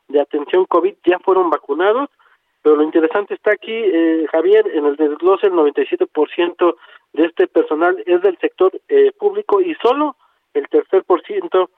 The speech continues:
el tres por ciento es del sector privado. Según López-Gatell, esta distribución no es caprichosa, pues atiende a un criterio técnico que fue identificado al, desde el inicio y que tiene que ver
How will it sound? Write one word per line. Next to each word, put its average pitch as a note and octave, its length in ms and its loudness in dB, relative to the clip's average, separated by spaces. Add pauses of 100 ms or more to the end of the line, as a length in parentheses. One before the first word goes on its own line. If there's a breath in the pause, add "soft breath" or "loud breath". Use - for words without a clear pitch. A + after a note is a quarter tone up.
(200)
el D3+ 140 0
tres G#3 240 0
por F3 160 0
ciento F#3+ 320 2
es F3 80 0
del D#3+ 120 -2
sector - 320 -2
privado. G3 500 0 (380 loud breath)
Según E3+ 360 4
López-Gatell, E3+ 640 2
esta E3+ 180 -2
distribución D#3 600 -2
no D#3 120 4
es D#3+ 80 0
caprichosa, - 720 -4 (320 loud breath)
pues C3+ 180 -2
atiende E3+ 380 2
a E3 60 4
un D#3+ 100 -2
criterio D#3+ 480 2
técnico F3+ 580 2 (340 soft breath)
que A3 140 2
fue G#3+ 180 0
identificado F#3 640 0
al, F3+ 220 0
desde C3+ 240 -2
el C#3 100 -2
inicio F3+ 360 -6
y - 40 -8
que - 120 -6
tiene F3 220 -2
que D#3+ 120 -2
ver - 200 0